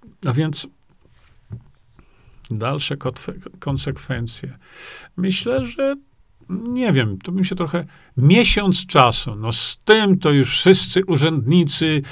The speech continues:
starają się użyć takiej urzędniczo mowy. Miesiąc czasu, miasto Rzeszów, <laughs> nie?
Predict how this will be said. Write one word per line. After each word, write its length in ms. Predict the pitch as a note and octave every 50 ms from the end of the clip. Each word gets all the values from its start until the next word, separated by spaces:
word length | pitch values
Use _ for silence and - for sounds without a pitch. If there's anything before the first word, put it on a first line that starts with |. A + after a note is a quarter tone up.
| - - - -
starają 680 | - - - - - C#3 B2+ C#3 D3+ D#3 D3+ D#3 D3+
się 280 | C#3+ - - D3+ D3 D3+ D#3
użyć 420 | - D3 C#3 B2 B2 C#3+ C#3 - -
takiej 380 | - C#3+ C#3 - D3+ C#3 D3 C#3+ -
urzędniczo 800 | F#3+ C#3+ B2 B2+ D3+ D3+ C#3+ G#2+ G#2 C#3 D3+ C#3+ - - D3 D3
mowy. 640 | C#3+ C#3+ C#3+ C#3+ C3 A2 B2 C#3+ C#3 C#3+ C#3+ C3+ C#3 - - - - - - -
Miesiąc 840 | G#2+ G#2 A2+ A#2+ D3 D3+ - - - - D3+ D#3 D#3+ D3 - - -
czasu, 800 | - - D3+ D3 D3+ D3 C#3+ - - - - D3+ D3 D3+ D3 C#3+ - - - - -
miasto 720 | A#2 C3 C#3+ D#3 D#3+ D3 - - - - - E3+ D#3 C#3+
Rzeszów, 1040 | B2+ A2+ G2+ C#3+ D3 C3+ C#3 - - - - - E3 D3 D3 F3+ D#3+ C#3+ C#3+ - E3
<laughs> 120 | E3 C#3 C#3+
nie? 260 | C#3+ C3 C3+ D#3+